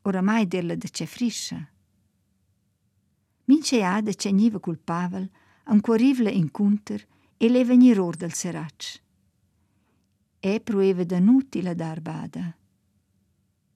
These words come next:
E sereva svelt la Janina. Na, Camilla,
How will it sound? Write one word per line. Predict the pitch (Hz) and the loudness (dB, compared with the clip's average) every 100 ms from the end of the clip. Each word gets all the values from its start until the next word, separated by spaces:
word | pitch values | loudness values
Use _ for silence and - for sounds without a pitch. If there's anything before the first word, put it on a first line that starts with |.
| _ | _
E | _ 202 | _ -12
sereva | - 196 180 170 | -6 -4 -4 -4
svelt | 165 160 196 214 214 - | -8 -6 -4 -4 -8 -8
la | |
Janina. | 196 190 185 170 165 165 165 - _ _ _ _ _ _ _ _ _ _ _ _ _ _ | -6 -2 -2 -2 -2 -6 -8 -14 _ _ _ _ _ _ _ _ _ _ _ _ _ _
Na, | - 185 170 | -6 -4 -4
Camilla, | - 185 170 160 180 | -6 -6 -4 -6 -8